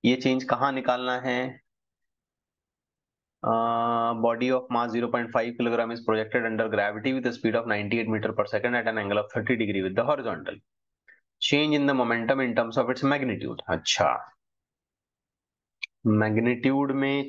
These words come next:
change in momentum, लेकिन ये चेंज कहाँ के लिए, ये तो नहीं बोला इसने। Maybe इस question में थोड़ा सा correction की जरूरत होगी कि ये change हमें उस वक्त निकालना है जब ये projectile अपने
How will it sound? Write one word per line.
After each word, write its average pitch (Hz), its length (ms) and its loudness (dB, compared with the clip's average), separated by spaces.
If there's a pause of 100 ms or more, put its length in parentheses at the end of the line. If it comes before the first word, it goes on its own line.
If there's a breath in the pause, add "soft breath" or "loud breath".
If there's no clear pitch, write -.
change 120 340 0
in 123 140 -2
momentum, 113 400 0
लेकिन 117 200 -2
ये 135 80 -2
चेंज 131 260 -2
कहाँ 127 320 0
के 160 120 -2
लिए, 143 160 -2
ये 139 160 -2
तो 139 100 -4
नहीं 123 160 -2
बोला 85 200 -2
इसने। 73 280 -8 (2500 loud breath)
Maybe 180 300 2
इस - 140 -4
question 175 300 2
में 180 140 4
थोड़ा 160 160 4
सा 165 100 -2
correction 135 440 0
की 127 80 0
जरूरत 113 300 0
होगी 107 260 0
कि 139 120 0
ये 131 280 2
change 151 220 0
हमें 151 160 0
उस 151 220 -4
वक्त 185 140 0
निकालना 123 440 -2
है 127 200 0
जब 131 140 0
ये 127 180 -2
projectile 117 440 0
अपने 123 220 -2